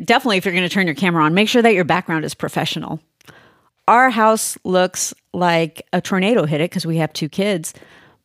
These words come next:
but we have our spot where we look put together. Second, dress the part. This is an interview. Don't let being at home make you think that you can slum it.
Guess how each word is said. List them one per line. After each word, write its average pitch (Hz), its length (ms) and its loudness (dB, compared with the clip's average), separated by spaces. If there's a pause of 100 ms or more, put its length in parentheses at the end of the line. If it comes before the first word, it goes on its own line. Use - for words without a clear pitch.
(140)
but 151 400 0
we 185 220 0
have 190 260 0
our 170 120 4
spot 165 460 -2
where 147 380 -2 (360)
we 170 140 -2
look 151 240 -8
put 175 220 -2
together. 151 480 -4 (1200)
Second, - 600 -2 (840)
dress 302 180 2
the - 120 -2
part. - 380 -6 (720)
This 202 220 -2
is 208 120 0
an 220 120 4
interview. 160 580 -2 (200)
Don't 180 280 2
let 175 460 0
being 175 240 0
at 151 140 0
home 156 480 -2 (280)
make 160 240 -2
you 160 60 -2
think 151 320 -2
that 143 240 0
you 151 160 -4
can 143 400 -4 (300)
slum 160 340 0
it. 135 140 -8